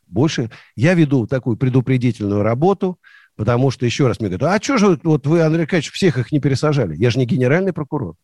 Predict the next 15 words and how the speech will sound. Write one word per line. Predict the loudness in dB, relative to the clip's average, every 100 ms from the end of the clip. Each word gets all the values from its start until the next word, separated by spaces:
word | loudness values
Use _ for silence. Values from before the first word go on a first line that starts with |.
| _ -20 -20 -4
Я | 2 4
надеюсь, | 4 2 0 0
что | -2
дойдёт | -2 0 0 0 -2
до | -2 0 -2 -4
ру-, | -2 -2
министра | 2 2 2 0
внутренних | 0 0 -2 -2 -4
дел, | -2 -2 -2
до | -4 -2
генерального | 2 2 4 2
прокурора, | 0 -6 -2 -2 0 -2
до | -4 -4
Следственного | -2 -4 -2 -2
комитета, | 0 -2 -2 -4 -4 -10